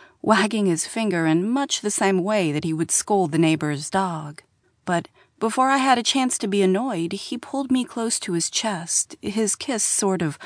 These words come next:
warm and almost wanting. My fingers dropped down his back, and I gave his ass a playful squeeze. "Careful," he said. "I have a meeting first thing."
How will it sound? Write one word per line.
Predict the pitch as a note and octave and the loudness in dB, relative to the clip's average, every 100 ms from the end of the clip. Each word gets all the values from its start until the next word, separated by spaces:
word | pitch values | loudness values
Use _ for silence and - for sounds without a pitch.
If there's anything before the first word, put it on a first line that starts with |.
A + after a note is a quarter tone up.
| - - _ | -18 -20 _
warm | F#3 G3 A3+ G#3 F3 D3 D3 | -2 0 2 2 2 2 0
and | D3 - | 0 -2
almost | - - A3 A3+ G3 G3 - | -2 0 2 2 2 0 -2
wanting. | F#3 G3+ A3 G#3+ E3+ C#3 D3+ - _ _ _ _ - | 0 0 0 -2 -2 -4 -6 -14 _ _ _ _ 0
My | A#3+ | 2
fingers | A#3 D4+ A3+ F#3+ | 6 6 6 2
dropped | - F#3 F#3 | 4 4 4
down | G3+ G3 | 4 4
his | D3 - | 2 0
back, | G#3 E3+ D3 E3 - - - | 0 0 -2 -8 -16 -16 -2
and | A#3 | 2
I | A#3 | 4
gave | A#3+ A3 | 2 0
his | F#3+ | 4
ass | G#3+ G3+ F3 | 4 4 2
a | D#3+ | -4
playful | - G#3 F#3 D#3 | -4 -2 0 -2
squeeze. | - - F#3+ E3 D3+ D#3 - - _ _ _ _ | -6 -4 -2 -2 -6 -6 -6 -6 _ _ _ _
"Careful," | - G3 A3 D3+ D3 D3 _ _ _ | 6 6 6 0 -2 -8 _ _ _
he | G#3 | -2
said. | F#3 F3 E3 E3+ _ _ _ _ - | 0 0 -4 -8 _ _ _ _ 2
"I | F#3+ | 4
have | F#3+ | 6
a | |
meeting | G3 G#3 F3+ D3 | 6 8 6 2
first | C3+ D3+ - | 0 -2 -2
thing." | F#3+ F3 D#3+ | 0 2 0